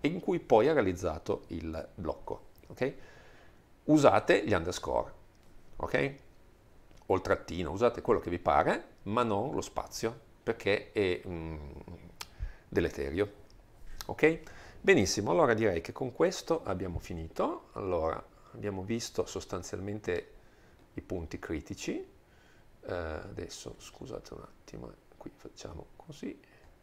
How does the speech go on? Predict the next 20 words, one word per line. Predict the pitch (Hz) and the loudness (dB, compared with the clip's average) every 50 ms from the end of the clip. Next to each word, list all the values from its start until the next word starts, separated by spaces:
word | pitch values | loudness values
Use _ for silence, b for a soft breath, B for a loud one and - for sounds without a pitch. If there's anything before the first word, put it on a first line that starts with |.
| - _ - _ | -20 _ -20 _
quit, | - - 65 67 - - - _ - - - - - - - - - - - - - - - - - - - - - - - - - - - - B B B B B B B B B B B - - | -12 -10 -10 -10 -10 -12 -16 _ -10 -10 -10 -10 -14 -20 -20 -20 -20 -20 -20 -20 -20 -20 -20 -20 -20 -20 -20 -20 -20 -20 -20 -20 -20 -20 -20 -20 B B B B B B B B B B B -12 -6
e | 131 139 | -4 -4
poi | 143 - - 95 87 85 85 - | -2 0 2 2 2 2 0 -2
questa | - - 113 - - 104 | -4 -6 -6 -6 -4 -4
macchina | 104 113 117 - - 92 95 | -2 -2 -4 -4 -6 -6 -4
virtuale | 95 113 123 123 - - 95 87 85 82 85 | -4 -4 -4 -4 -4 -4 -4 -4 -4 -4 -6
la | 90 - | -8 -8
spegniamo, | - - - 135 131 110 85 85 92 113 151 - - - - - _ _ - - - - - _ - - - - - - b b b b b b b - | -8 -6 -6 -6 -4 -4 -4 -4 -4 -4 -6 -6 -8 -12 -20 -20 _ _ -20 -20 -20 -20 -20 _ -20 -20 -20 -20 -20 -20 b b b b b b b -16
perché | - - - - - - | -12 -12 -10 -8 -8 -6
così | - - 143 123 101 87 78 - - - - - _ | -2 -2 -2 -2 -2 -4 -6 -8 -8 -16 -20 -20 _
abbiamo | - - - 85 92 82 76 76 73 73 73 - - - - - - | -8 -8 -6 -4 -4 -4 -4 -4 -6 -6 -8 -10 -14 -18 -20 -20 -16
un | - 95 | -14 -12
po' | - - | -10 -10
più | - - - 85 | -10 -8 -10 -12
di | 87 | -10
memoria | 82 82 80 76 73 76 78 73 | -10 -10 -10 -8 -8 -8 -8 -8
libera | 71 69 67 78 90 92 113 123 - - - - - - - - - - - - - - - - - - - b b b b b b b b b b b b b b b b b b b b b b - - - - - - - - - - - - - | -8 -10 -10 -8 -6 -6 -6 -8 -10 -14 -20 -20 -20 -20 -20 -20 -20 -20 -20 -20 -18 -16 -16 -16 -16 -18 -20 b b b b b b b b b b b b b b b b b b b b b b -18 -18 -18 -18 -18 -18 -20 -20 -20 -20 -20 -10 -2
e | - 156 156 | 0 0 2
possiamo | - 120 - - - 90 90 92 | 2 0 -2 -2 -2 -2 -2 -2
procedere. | 92 - 101 98 - - 104 98 90 104 101 - - | -2 0 -2 0 4 6 6 6 6 6 4 4 0